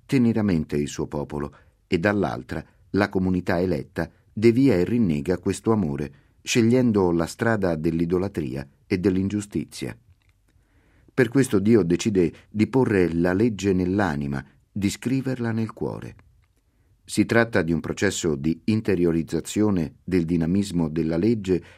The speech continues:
e della radicale trasformazione dell'esistenza dei credenti. La nuova alleanza avverrà nel cuore, cioè nel centro della vita affettiva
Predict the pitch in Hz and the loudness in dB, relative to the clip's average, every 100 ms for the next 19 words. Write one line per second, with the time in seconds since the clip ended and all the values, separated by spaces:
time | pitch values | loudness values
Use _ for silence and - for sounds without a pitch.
0 | _ - 117 123 113 101 98 107 104 131 | _ 0 2 2 2 2 -2 -2 -4 -2
1 | 120 92 92 82 - - 87 80 - 69 | -2 -2 -4 -8 -6 -4 -4 -6 -6 -6
2 | 67 69 - _ - 98 92 85 87 - | -6 -10 -14 _ -2 2 2 0 -4 -6
3 | 67 67 82 78 82 87 87 73 60 55 | -6 -6 -6 -2 -4 -4 -6 -6 -8 -12
4 | - - _ _ _ _ _ _ _ _ | -16 -18 _ _ _ _ _ _ _ _
5 | _ 90 87 104 113 101 98 90 87 98 | _ 0 2 2 2 0 0 0 0 0
6 | 104 101 107 101 _ _ _ - 98 85 | -2 -4 -8 -8 _ _ _ -8 -8 -4
7 | 95 90 110 113 - - 92 101 101 101 | -4 -4 -4 -6 -8 -4 -2 -2 -2 -4
8 | 73 50 52 - _ _ _ _ - 120 | -4 -4 -14 -20 _ _ _ _ 0 2
9 | 90 90 90 92 135 143 139 127 110 104 | 2 2 0 -2 -4 -4 -4 -4 -2 -2
10 | 98 107 117 104 - 82 - - 131 123 | -2 -4 -4 -6 -4 -8 -6 -4 -2 -2